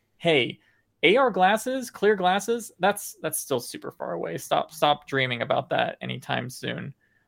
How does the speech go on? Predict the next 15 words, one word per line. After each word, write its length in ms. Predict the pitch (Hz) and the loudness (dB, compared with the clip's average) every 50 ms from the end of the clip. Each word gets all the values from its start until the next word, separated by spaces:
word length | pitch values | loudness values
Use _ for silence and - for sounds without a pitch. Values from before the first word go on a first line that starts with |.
| _ _ | _ _
But 120 | - 147 160 | -4 2 4
hey, 320 | 240 220 147 120 113 143 | 6 6 6 6 4 2
we 120 | 165 220 | -2 -2
can 220 | 202 - 214 180 147 | 0 -2 -2 -4 -2
take 300 | - - 170 151 - - | -2 -2 -2 -2 -4 -8
high, 320 | - - 143 160 196 196 | -2 2 4 4 4 2
fast 360 | - - - 165 175 170 - | -2 0 2 2 2 2 -2
cameras, 560 | - - 170 156 147 135 131 131 135 135 - - - | -6 -6 -4 -4 -2 -2 -2 -2 -4 -6 -10 -8 -4
uh, 280 | 135 127 123 123 120 | -2 -2 0 0 -2
do 140 | 123 131 170 | -2 -2 -2
a 40 | 180 | 0
lot 180 | 180 175 170 160 | 2 2 2 2
of 80 | 156 | 0
cool, 340 | - - 160 156 151 147 - _ _ - | -2 -2 -2 -2 -2 -2 -6 _ _ -4
um, 640 | 143 131 127 127 - 135 131 131 131 - 139 131 | -2 -2 -2 -2 -2 -4 -6 -8 -10 -14 -18 -20